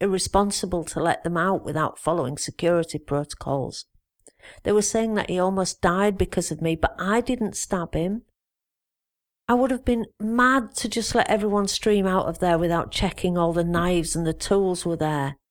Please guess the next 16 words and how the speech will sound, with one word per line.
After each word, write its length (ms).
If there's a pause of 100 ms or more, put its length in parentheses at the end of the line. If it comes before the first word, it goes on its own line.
(840)
Jess 460
didn't 240
interrupt. 800 (2000)
She 180
just 240
let 160
her 80
get 280
the 120
injustice 680
of 120
it 160
out 300
of 80
her 140
system. 640